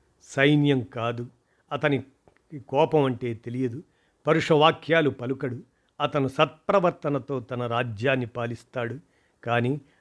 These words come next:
రాజకీయ చతురతతో కాదు. సుగుణశీలురైన వారిని ఆ-, ఆదరించటానికి అతనికి సంపద ఉపయోగించబడుతుంది.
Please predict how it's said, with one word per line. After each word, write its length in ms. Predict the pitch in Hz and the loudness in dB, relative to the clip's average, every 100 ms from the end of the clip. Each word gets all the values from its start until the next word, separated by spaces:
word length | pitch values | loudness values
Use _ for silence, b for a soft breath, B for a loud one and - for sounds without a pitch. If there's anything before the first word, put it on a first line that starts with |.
| - | -2
రాజకీయ 680 | 131 135 131 120 127 127 | 2 4 2 -4 -6 -6
చతురతతో 720 | 117 139 135 127 117 _ 135 117 | -6 -8 -10 -12 -14 _ -10 -10
కాదు. 380 | - 120 117 - _ _ _ _ _ - | -6 -4 -4 -10 _ _ _ _ _ -2
సుగుణశీలురైన 840 | 165 170 185 175 185 208 196 180 160 | 4 6 6 4 2 2 4 4 4
వారిని 380 | 143 139 131 123 | 2 2 0 -4
ఆ-, 140 | 123 117 _ _ _ _ | -6 -8 _ _ _ _
ఆదరించటానికి 920 | 120 123 151 147 139 127 123 120 113 120 | -4 0 2 2 0 -4 -8 -8 -8 -10
అతనికి 540 | 110 113 - 113 117 _ _ | -10 -12 -12 -14 -14 _ _
సంపద 480 | - 123 123 151 135 | -6 -4 0 0 0
ఉపయోగించబడుతుంది. 1200 | 120 104 131 123 113 113 117 113 110 120 117 117 | -2 -6 -6 -4 -6 -8 -10 -12 -10 -12 -12 -12